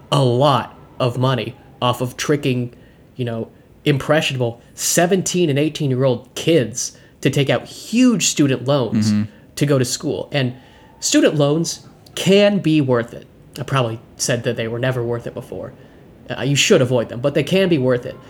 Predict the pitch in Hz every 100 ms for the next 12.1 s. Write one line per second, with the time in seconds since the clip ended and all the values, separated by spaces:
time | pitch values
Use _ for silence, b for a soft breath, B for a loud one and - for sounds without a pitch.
0 | B 139 123 131 208 233 220 196 156 139
1 | 135 - 185 170 147 123 135 127 117 120
2 | 101 - B B - 262 269 214 175 165
3 | 135 123 - - - - - - - -
4 | - - - 233 185 - 160 147 120 139
5 | 127 123 117 110 98 - - 139 175 254
6 | 165 147 143 147 120 - 123 117 - -
7 | 110 98 98 - 190 226 190 151 170 175
8 | 135 131 - 196 175 - 156 147 147 147
9 | 127 117 127 175 B - 190 - - -
10 | - - 127 143 170 165 131 156 143 123
11 | - 139 127 131 120 127 123 117 - -
12 | -